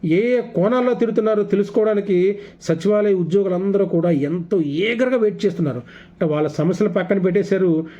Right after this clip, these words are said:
డిమాండ్లు పక్కన పెట్టేశారు, ఆందోళన పక్కన పెట్టేశారు.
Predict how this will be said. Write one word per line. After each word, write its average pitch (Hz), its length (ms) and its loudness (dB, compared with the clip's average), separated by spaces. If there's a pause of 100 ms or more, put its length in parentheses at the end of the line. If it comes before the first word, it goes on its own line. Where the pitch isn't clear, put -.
(180)
డిమాండ్లు 214 440 2
పక్కన 202 300 0
పెట్టేశారు, 185 760 0
ఆందోళన 190 400 0
పక్కన 185 300 -2
పెట్టేశారు. 170 580 2